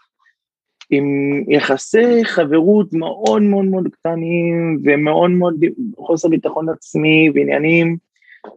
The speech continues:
אתם, אתם יכולים לראות את זה בפייסבוק, את מה שהגיבה לי, כאילו, את הביקורת שדפקה לי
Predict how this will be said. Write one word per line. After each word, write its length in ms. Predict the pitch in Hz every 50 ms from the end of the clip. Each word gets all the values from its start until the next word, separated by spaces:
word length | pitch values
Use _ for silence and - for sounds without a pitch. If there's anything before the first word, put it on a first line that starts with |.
| _ _
אתם, 280 | - 120 120 123 120 117 107 - _ _ _ _ _ _ _ _ _ -
אתם 180 | 127 - 127 127
יכולים 220 | 117 151 151 156
לראות 240 | 151 143 147 139 -
את 80 | 139 120
זה 100 | 127 117
בפייסבוק, 400 | - - 143 135 131 127 - 123
את 80 | -
מה 140 | 131 139 143
שהגיבה 520 | - - 123 117 113 117 151 151 147 165
לי, 260 | 156 160 165 165 165 196 208
כאילו, 460 | - - 135 120 113 113 113 113 110 107
את 60 | -
הביקורת 300 | 113 110 - - 135 131
שדפקה 560 | - - - - 104 _ _ - - 143 147
לי 260 | 151 156 160 165 175